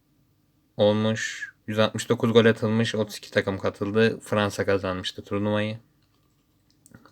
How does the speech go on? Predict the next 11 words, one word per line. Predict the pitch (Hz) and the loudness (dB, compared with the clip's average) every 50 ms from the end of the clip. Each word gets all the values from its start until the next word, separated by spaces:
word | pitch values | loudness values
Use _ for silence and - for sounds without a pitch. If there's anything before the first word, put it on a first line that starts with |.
| _ - _ - - - - _ _ - - | _ -20 _ -20 -20 -20 -20 _ _ -6 -4
Rusya | 110 107 - - 104 107 107 | -4 -4 -2 0 2 2 2
ev | 104 - 104 107 101 | 2 2 2 2 2
sahibiydi | - - 101 98 95 92 92 92 95 95 95 101 107 107 107 | 2 0 -2 0 0 0 -2 -4 -4 -6 -4 -2 -4 -2 -2
bu | 107 101 | -4 -6
turnuvada | - - 104 101 95 95 92 92 | -4 -4 -2 -2 -2 0 0 -2
arkadaşlar. | 92 - - 98 95 95 - - 123 117 - - - _ - - - - - - - - - - - - - | -2 -2 -2 -4 -4 -2 0 0 0 0 0 -4 -10 _ -20 -20 -20 -20 -20 -20 -20 -20 -20 -20 -20 -16 -12
Kısa | - - - - 135 127 123 | -8 -4 4 8 8 8 8
bir | 127 127 | 8 4
video | 123 120 120 123 123 123 | 4 4 6 8 10 10
oldu | 123 123 131 | 10 8 8
ama | 135 127 117 117 113 117 120 117 | 8 8 6 4 2 0 0 -4